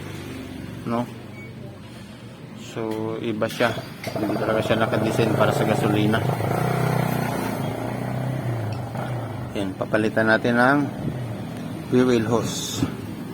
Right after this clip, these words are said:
So, sabi niya, sabi ng may-ari, kahit daw nakasarado, ang lakas pa rin ng tapo ng gasolina. Ayan.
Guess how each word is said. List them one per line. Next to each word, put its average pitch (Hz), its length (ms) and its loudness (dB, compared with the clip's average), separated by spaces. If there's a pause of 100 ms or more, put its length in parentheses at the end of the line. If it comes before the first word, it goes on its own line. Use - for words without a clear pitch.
(1500)
So, 107 80 -4
sabi 117 320 2
niya, 123 160 8 (320)
sabi 117 320 4
ng 120 160 6
may-ari, 123 480 6
kahit 110 240 0
daw 117 480 6
nakasarado, 113 880 6 (800)
ang 117 160 2
lakas 113 320 4
pa 120 160 8
rin 131 160 4
ng 117 160 -2
tapo 120 320 6
ng 120 160 2
gasolina. 117 560 2 (1500)
Ayan. 104 240 -6